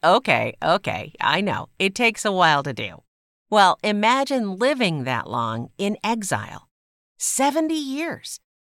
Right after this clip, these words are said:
day after day, year after year. Imagine being a slave in a strange land,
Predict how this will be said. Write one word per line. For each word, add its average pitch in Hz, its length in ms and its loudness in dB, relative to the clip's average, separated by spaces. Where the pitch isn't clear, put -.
day 240 480 0
after 226 380 -2
day, 113 420 -6
year 254 580 0
after 226 400 2
year. 151 480 -8
Imagine 262 640 2
being 240 280 -2
a 202 60 -2
slave 208 640 -4
in 139 120 -6
a 151 100 -6
strange 185 560 -4
land, 147 480 -8